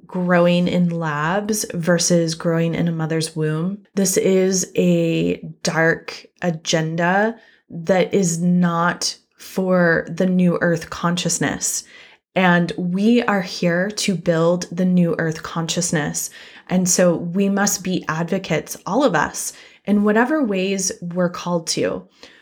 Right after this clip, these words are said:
So on the eighth of January, we have Mercury trining Uranus. Again, this whole weekend, you really want to pay attention. There's a lot of kind of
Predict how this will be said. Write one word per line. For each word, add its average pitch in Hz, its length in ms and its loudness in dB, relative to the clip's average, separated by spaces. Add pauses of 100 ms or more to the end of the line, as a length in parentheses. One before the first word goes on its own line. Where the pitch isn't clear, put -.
(140)
So 196 640 2
on 240 680 2
the 180 320 -2
eighth 196 380 0
of 170 160 -4
January, 165 760 0 (240)
we 190 260 0
have 165 440 -2
Mercury 180 540 2
trining 175 600 0
Uranus. 165 600 -2 (320)
Again, 180 640 0 (260)
this 196 180 -2
whole 254 320 0
weekend, 190 400 0
you 180 120 0
really 202 380 4
want 240 180 4
to 226 60 2
pay 190 200 -2
attention. 175 460 -2
There's 160 180 -6
a 170 60 -2
lot 165 280 -4
of 180 160 0
kind 185 260 -4
of 165 140 0